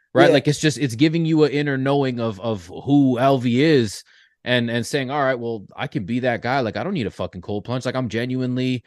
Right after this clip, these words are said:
Speaker 1: I like being this guy. So fucking be that guy." <laughs> You know what I mean?
Speaker 2: Yeah, man. It's just like, it's just like the drugs, like Adderall,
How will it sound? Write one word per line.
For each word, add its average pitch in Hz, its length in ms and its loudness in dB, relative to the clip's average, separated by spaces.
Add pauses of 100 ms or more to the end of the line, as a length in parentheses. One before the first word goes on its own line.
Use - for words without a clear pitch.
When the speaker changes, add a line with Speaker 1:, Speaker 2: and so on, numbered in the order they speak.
Speaker 1:
I 131 140 2
like 156 320 2
being 156 340 0
this 151 240 -2
guy. 139 460 -6
So 135 360 -8
fucking 190 380 2
be 156 220 -6
that 160 280 0
guy." 151 400 -2
<laughs> - 40 -20
You 202 80 0
know 202 100 0
what 185 100 0
I 180 100 2
mean? 208 200 -2 (480)
Speaker 2:
Yeah, 254 240 4
man. 220 200 2
It's 214 140 -4
just 233 220 -6
like, 247 220 2
it's 165 240 -6
just 151 240 -10
like 147 180 0
the 135 80 -10
drugs, 143 460 -2
like 120 160 -2
Adderall, 156 300 -2